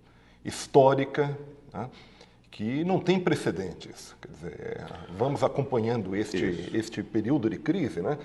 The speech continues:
Speaker 1: E a gente começa, vamos começar em dois mil e quatorze. Dois mil e quatorze a gente tem um crescimento do pib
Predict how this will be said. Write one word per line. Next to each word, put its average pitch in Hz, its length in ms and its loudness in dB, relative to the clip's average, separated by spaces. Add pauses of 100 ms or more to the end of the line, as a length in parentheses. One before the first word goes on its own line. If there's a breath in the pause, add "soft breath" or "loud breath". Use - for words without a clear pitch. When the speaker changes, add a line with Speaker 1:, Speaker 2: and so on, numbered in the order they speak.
(480 loud breath)
Speaker 1:
E 101 100 2
a 104 60 8
gente 139 240 0
começa, 139 360 6
vamos 151 200 6
começar 135 360 4
em 131 60 2
dois 120 260 2
mil 123 160 -2
e 120 60 -2
quatorze. 90 540 2
Dois 107 200 -4
mil 123 120 -6
e - 20 -8
quatorze 147 500 4
a 147 60 4
gente 143 300 -2
tem 139 360 0
um 143 180 -4
crescimento 123 600 -2
do 107 100 -6
pib 92 520 -2